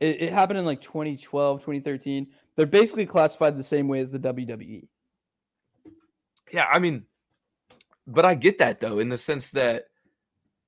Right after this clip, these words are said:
Speaker 2: I mean, I, I don't know. It depends on your point of view, 'cause I've also seen, like, videos on TikTok of people s-, like, you know, pointing that same thing out, that the N F L is classified as an entertainment business, and they're like, "Oh, this shit's obviously rigged 'cause look at this." But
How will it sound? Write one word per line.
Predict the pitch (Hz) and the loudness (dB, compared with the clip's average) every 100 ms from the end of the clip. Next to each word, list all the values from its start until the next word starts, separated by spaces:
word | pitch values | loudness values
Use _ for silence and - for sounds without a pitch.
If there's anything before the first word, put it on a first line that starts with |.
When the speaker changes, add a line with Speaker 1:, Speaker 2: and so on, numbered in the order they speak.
| _ _ _ _ | _ _ _ _
Speaker 2:
I | 143 | -2
mean, | 160 135 | 2 4
I, | 139 131 | 6 6
I | |
don't | 165 | 4
know. | 127 110 | 0 -2
It | 95 110 - | -6 -6 -6
depends | 143 170 | -4 -6
on | 160 | -4
your | 147 | -6
point | 123 139 120 | -6 -4 -4
of | |
view, | 107 107 | -4 -2
'cause | 113 | 2
I've | 156 | 2
also | 147 156 151 | 2 0 -2
seen, | 135 147 131 | -6 -6 -6
like, | 123 | -6
videos | 110 120 117 113 | -6 -4 -4 -6
on | 104 | -8
TikTok | - 113 110 104 | -8 -4 -4 -6
of | 104 - | -10 -10
people | 113 107 | -10 -10
s-, | 101 - | -12 -12
like, | 98 - _ _ | -14 -14 _ _
you | 123 120 | -8 -6
know, | 107 | -6
pointing | - 127 120 | -4 -4 -2
that | 110 | -4
same | - 117 104 | -4 -6 -6
thing | 107 | -8
out, | 107 92 | -8 -8
that | 107 | -10
the | 120 | -8
N | 113 | -8
F | 107 | -6
L | 107 | -6
is | 104 | -6
classified | - 110 - 107 104 104 _ _ - | -4 -4 -4 -4 -2 -4 _ _ -8
as | 104 | -6
an | 107 | -4
entertainment | 113 101 113 117 107 | -6 -4 -2 0 0
business, | 101 104 107 104 | -2 -2 -2 -4
and | 107 | -6
they're | 107 | -4
like, | 107 107 | -4 -2
"Oh, | 104 127 143 120 | 4 6 8 6
this | 120 | 2
shit's | - 104 | -4 -2
obviously | 110 127 117 113 110 | 2 2 0 -6 -6
rigged | 107 143 120 - | 2 4 2 -2
'cause | - 101 | -14 -8
look | 113 | -8
at | 107 - | -8 -4
this." | 135 110 | -4 -4
But | - 113 107 | -4 -4 -4